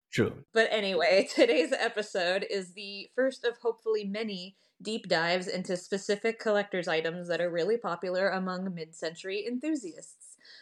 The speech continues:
Speaker 2: So some of these episodes might be on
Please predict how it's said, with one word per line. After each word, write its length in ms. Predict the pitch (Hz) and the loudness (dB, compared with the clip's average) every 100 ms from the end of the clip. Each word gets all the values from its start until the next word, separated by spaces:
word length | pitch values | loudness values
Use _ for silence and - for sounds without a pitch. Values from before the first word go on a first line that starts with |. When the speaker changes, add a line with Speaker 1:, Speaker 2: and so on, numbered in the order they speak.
| _ _ | _ _
Speaker 2:
So 200 | - 214 | 4 4
some 200 | 202 262 | 8 6
of 60 | 285 | 6
these 160 | 240 190 | 4 2
episodes 500 | 160 170 185 165 175 | 0 2 4 4 4
might 260 | 170 165 | 0 0
be 320 | 190 170 165 - | 0 2 2 2
on 400 | 170 156 156 160 | 4 4 2 -2